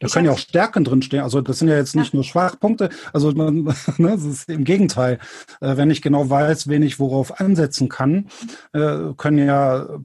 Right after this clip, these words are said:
Speaker 1: Scanner wahnsinnig gute Projektinitiatorinnen und
Speaker 2: Ja.
Speaker 1: Initiatoren sein, zum Beispiel.
Speaker 2: Ja.
Speaker 1: Fällt mir jetzt
Speaker 2: Das
Speaker 1: so
Speaker 2: sind, das sind so
Speaker 1: spontan ein.
Speaker 2: dankbare Projektarbeiter.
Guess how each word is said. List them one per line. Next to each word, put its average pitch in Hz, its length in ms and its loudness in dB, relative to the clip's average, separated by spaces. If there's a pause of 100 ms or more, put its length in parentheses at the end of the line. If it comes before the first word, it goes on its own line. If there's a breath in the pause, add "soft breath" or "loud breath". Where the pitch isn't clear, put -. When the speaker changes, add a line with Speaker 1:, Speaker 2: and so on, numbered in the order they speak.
Speaker 1:
Scanner 139 540 0
wahnsinnig 143 400 2
gute 143 560 0
Projektinitiatorinnen 127 1400 0
und 123 140 -2
Speaker 2:
Ja. 127 60 -2
Speaker 1:
Initiatoren 123 680 2
sein, 104 240 -4
zum 113 140 -6
Beispiel. 135 400 -2
Speaker 2:
Ja. 123 40 -14 (180)
Speaker 1:
Fällt - 180 -12
mir 247 80 -2
jetzt - 140 -6
Speaker 2:
Das 240 100 -2
Speaker 1:
so 330 80 2
Speaker 2:
sind, 302 120 0
das 247 140 -2
sind 269 160 0
so 294 80 0
Speaker 1:
spontan 277 180 0
ein. 302 60 2
Speaker 2:
dankbare 285 320 -2
Projektarbeiter. 208 1000 -6